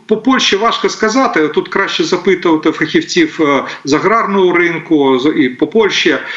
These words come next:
Е, взагалі, ну, чи є у нас шанси там <laughs> закріпитися там і думати про якусь квоту на польському зерновому ринку? Тут є питання. Але,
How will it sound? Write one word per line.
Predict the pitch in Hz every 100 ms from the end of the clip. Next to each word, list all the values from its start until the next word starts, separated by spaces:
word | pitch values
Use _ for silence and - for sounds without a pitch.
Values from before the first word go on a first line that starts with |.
| - - 156
Е, | 147 139 139
взагалі, | 143 165 196 208 196 165 151
ну, | 180 135 117 - -
чи | - 190
є | 208
у | 196
нас | 175
шанси | - 196 175 - 160
там | 156 143 - 156
<laughs> | - -
закріпитися | 190 190 185 185 202 180 - 170
там | 165 156
і | 165
думати | 151 180 160 160
про | 160
якусь | 165 - 165 156
квоту | - 165 170 156 156
на | 156
польському | 151 175 156 - 160 156
зерновому | 143 160 170 170 190
ринку? | 233 233 - 120 113 -
Тут | - 175
є | 175
питання. | 165 160 127 104 104 110 - - -
Але, | - 180 214